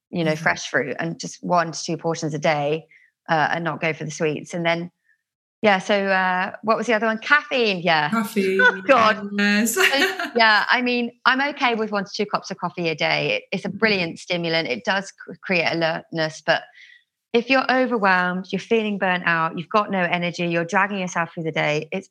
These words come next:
Speaker 1: probably best to avoid caffeine.
Speaker 2: Mm.
Speaker 1: Because temporarily it whips the adrenal glands. It's like giving them that fix,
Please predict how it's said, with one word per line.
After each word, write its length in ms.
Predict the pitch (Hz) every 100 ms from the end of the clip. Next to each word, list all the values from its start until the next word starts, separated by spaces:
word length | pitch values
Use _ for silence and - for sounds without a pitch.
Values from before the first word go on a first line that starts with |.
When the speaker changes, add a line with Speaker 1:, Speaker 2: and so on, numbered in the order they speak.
| -
Speaker 1:
probably 360 | 208 190 180
best 340 | 170 180 - -
to 120 | 170
avoid 360 | 151 151 151 151
caffeine. 460 | - - - 160 - _ _
Speaker 2:
Mm. 340 | 180 175 175 175
Speaker 1:
Because 220 | 233 214
temporarily 460 | - 254 262 233 208
it 100 | 175
whips 240 | 208 233 -
the 80 |
adrenal 320 | 190 208 196 175
glands. 260 | 160 147
It's 120 | - 185
like 160 | -
giving 200 | 220 202
them 140 | 185 180
that 200 | 175 -
fix, 440 | - 208 240 -